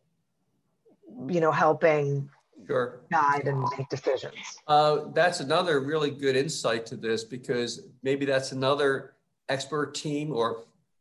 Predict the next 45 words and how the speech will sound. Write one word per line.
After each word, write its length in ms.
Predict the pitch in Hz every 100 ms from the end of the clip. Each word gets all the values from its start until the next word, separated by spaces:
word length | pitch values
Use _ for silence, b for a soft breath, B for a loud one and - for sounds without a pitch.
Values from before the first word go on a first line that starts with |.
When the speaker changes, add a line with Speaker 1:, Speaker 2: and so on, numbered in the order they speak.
| _
Speaker 2:
or, 160 | - 123
and 140 | 143
you 60 | 143
want 180 | 143 143
them 120 | 127
at 120 | 120
championship 480 | - 139 131 156 -
caliber 480 | - 135 131 117 107
again, 280 | 104 104 120
you 80 |
want 200 | 117 117
championship 500 | 113 123 113 - 107
team. 320 | - 160 143 - B _ -
But 340 | 147 - - - _ - - -
you 160 | 160
have 260 | 147 214 208
these 180 | 175 151
outside 440 | 156 175 185 165
experts, 680 | 135 - 117 104 113 - 156
you 120 | 139
have 340 | 147 143 139
inside 720 | 160 190 - 165 135 131 131 - -
management, 720 | 120 123 147 131 226 196 - _ b b _ _
but 260 | 156 151 165
you 80 | 233
just 200 | 208 -
brought 140 | 160
up 100 | 143
something 560 | - 196 190 156 131 120
that 120 | 117
I 120 | 170
think 180 | 170 143
is 80 | 127
extremely 600 | - - - 214 220 143
valuable 460 | 123 135 139 123
for 280 | - 113 107
a 20 |
business, 480 | - 123 123 107 -
and 100 | 113
that's 240 | 160 -
having 380 | - 147 135 131
a 80 | 113
board 240 | 104 123
of 80 | 120
advisors 580 | 107 101 101 120 135